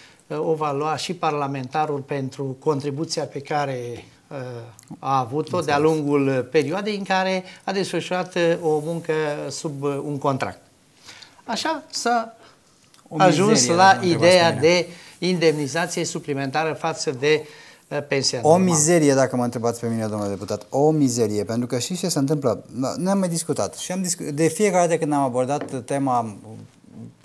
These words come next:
Speaker 2: beneficiilor pe care le are un parlamentar sau un ministru sau un judecător sau mai știu eu ce, am spus, da, foarte bine,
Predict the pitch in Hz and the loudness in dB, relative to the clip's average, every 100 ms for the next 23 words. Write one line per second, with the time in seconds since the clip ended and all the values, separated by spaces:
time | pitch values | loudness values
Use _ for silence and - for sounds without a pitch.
0 | _ - 123 139 139 160 151 135 127 107 | _ -8 -2 0 0 -2 -4 -2 -2 -2
1 | 117 120 117 120 135 131 120 127 123 110 | -2 0 0 2 2 0 -2 -2 -4 0
2 | 143 135 131 127 123 120 113 120 117 113 | -2 0 -2 -4 -2 -2 -2 -6 -6 -6
3 | 113 104 107 117 110 104 110 110 110 110 | -8 -10 -12 -12 -12 -10 -10 -8 -10 -10
4 | 110 107 107 - 131 - 101 - 127 113 | -16 -14 -14 -10 -10 -10 -16 -10 -10 -6
5 | 143 139 120 104 131 | -8 -6 -8 -8 -12